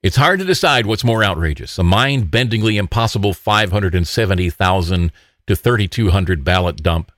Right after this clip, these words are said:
in Pennsylvania favoring Joe Biden over Donald Trump, or a mainstream media blackout of this and other election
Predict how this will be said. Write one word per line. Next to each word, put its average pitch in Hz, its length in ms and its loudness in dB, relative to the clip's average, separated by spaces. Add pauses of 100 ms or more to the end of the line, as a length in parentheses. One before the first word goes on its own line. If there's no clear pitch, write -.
in 87 140 0
Pennsylvania 90 720 0
favoring 82 460 -2
Joe 85 200 0
Biden 80 360 -2
over 78 180 -4
Donald 71 300 -2
Trump, - 320 -4 (1500)
or 117 140 2
a 110 40 2
mainstream 156 680 2
media 143 300 -2
blackout 98 720 -2
of 76 100 -6
this 95 300 0
and 92 140 0
other 90 360 0 (180)
election 87 580 0